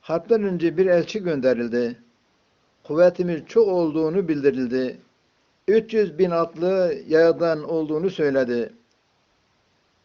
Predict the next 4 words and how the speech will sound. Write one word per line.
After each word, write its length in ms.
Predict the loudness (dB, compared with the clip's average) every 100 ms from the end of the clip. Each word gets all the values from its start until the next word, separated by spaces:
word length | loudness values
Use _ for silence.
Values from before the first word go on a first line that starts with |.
| _ _ _ _ _ _ _ _ _ _ _ _ _
"Benim 440 | 0 2 4 0 0
emrimin 440 | 0 2 0 -2
altına 540 | -2 -2 -2 -2 -2
girmelisin. 880 | 0 0 0 0 -2 -2 -2 -2 -12